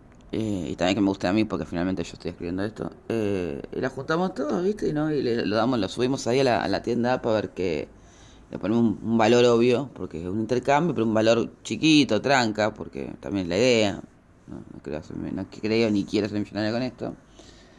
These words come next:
Pero me parece que está piola, avísenme después si les cabería. Se me había ocurrido ayer, antes de ayer.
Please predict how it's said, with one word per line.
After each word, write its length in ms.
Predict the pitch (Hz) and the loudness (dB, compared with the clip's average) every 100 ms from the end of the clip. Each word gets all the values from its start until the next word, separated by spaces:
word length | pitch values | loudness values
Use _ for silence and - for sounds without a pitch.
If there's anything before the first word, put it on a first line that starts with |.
| - - _ _ - | -20 -20 _ _ -6
Pero 400 | 123 120 117 107 | -2 0 2 0
me 120 | 120 | 0
parece 240 | - 151 | -2 -2
que 60 | 156 | 0
está 200 | 131 139 | 0 0
piola, 200 | 127 110 | 2 4
avísenme 300 | 113 135 123 | 2 0 0
después 240 | 104 - | 0 -2
si 80 | 110 | -6
les 100 | 104 | -6
cabería. 380 | 107 95 110 104 | 0 2 4 2
Se 80 | 104 | 2
me 80 | 110 | 0
había 80 | |
ocurrido 640 | 120 113 117 123 131 117 107 | 0 0 2 4 4 2 0
ayer, 380 | 113 135 127 110 | -2 0 2 2
antes 160 | 104 | 0
de 60 | 104 | -2
ayer. 400 | 107 131 123 110 | -2 0 0 0